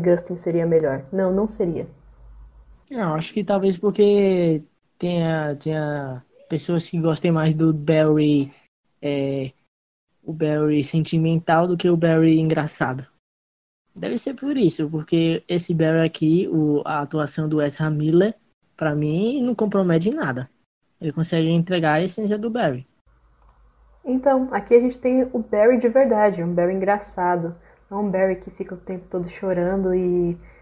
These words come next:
Speaker 1: chega até a ser meio sombrio em certos momentos.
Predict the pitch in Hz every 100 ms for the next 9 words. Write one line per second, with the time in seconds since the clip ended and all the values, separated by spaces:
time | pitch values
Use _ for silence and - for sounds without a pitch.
0 | _ - 202 196 208 202 190 - 175 196
1 | 190 180 185 180 175 175 175 170 - 202
2 | 190 165 175 175 170 170 165 165 170 165
3 | 156 165 -